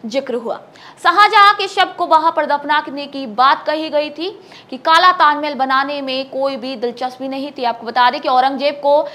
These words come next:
काला ताजमहल बनाने में कोई भी दिलचस्पी नहीं थी, क्योंकि मुगल सल्तनत पर हो रहे हमलों से शाही खजाना खाली होता जा रहा था,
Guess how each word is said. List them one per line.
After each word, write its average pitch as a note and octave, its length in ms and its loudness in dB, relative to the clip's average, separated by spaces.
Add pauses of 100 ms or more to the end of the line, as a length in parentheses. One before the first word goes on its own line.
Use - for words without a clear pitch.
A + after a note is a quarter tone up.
(240)
काला E4 260 8
ताजमहल F4 480 6
बनाने E4 440 4
में E4+ 160 -2
कोई E4 260 2
भी F4 180 -4
दिलचस्पी E4+ 520 -4
नहीं F4+ 200 -4
थी, F4+ 120 -8 (100)
क्योंकि F4 480 -2
मुगल D4+ 340 0
सल्तनत D4+ 500 -4
पर D4 120 -2
हो C#4+ 200 2
रहे D4+ 220 6
हमलों D#4 400 0
से D#4 240 0 (420)
शाही D#4+ 360 4
खजाना C4+ 480 -2
खाली C#4 320 -2
होता D#4 420 -2
जा D4+ 160 0
रहा D#4 240 0
था, D#4 180 -8